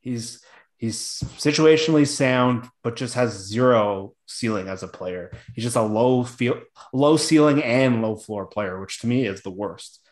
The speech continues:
And Fuller reminds me of that. So I can't understand what I'm missing here because we saw him play Aaron Donald last year in that road game, and it was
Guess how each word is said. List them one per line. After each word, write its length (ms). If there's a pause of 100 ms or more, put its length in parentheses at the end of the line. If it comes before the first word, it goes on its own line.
(500)
And 140
Fuller 340
reminds 460
me 80
of 120
that. 280
So 100
I 200
can't 380
understand 720 (480)
what 340 (100)
I'm 220
missing 340
here 280
because 720 (220)
we 80
saw 220
him 60
play 200
Aaron 220
Donald 360
last 320
year 180
in 100
that 260
road 300
game, 300
and 120
it 60
was 600